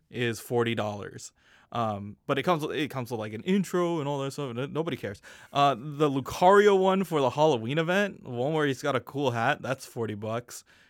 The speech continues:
And then I'm pretty sure the next, uh, the next set that they're pushing right now, the Adept style Machamp, is also gonna be a forty dollar set,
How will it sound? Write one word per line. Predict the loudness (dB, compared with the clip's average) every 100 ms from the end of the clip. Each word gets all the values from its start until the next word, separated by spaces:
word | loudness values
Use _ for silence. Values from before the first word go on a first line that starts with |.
| _
And | -12 -4
then |
I'm | -4
pretty | 0 0 0
sure | -2
the | 0
next, | -2 0 -2 -2 -8 -14 -16 _ -8
uh, | -4 -4 -4 -10 -14 _ _ _ _
the | -4
next | -2 0
set | 0 -2
that | -2
they're | -2
pushing | -4 -6 -6 -4 -4
right | -6
now, | -4 -4 -4
the | -8
Adept | -6 -4 -6
style | -8 -6 -4 -4 -6 -8 -10
Machamp, | -12 -10 -6 -6 -8
is | -14
also | -12 -12 -10 -12
gonna | -12
be | -14
a | -14
forty | -12 -12
dollar | -12 -14 -14
set, | -16 -16 -16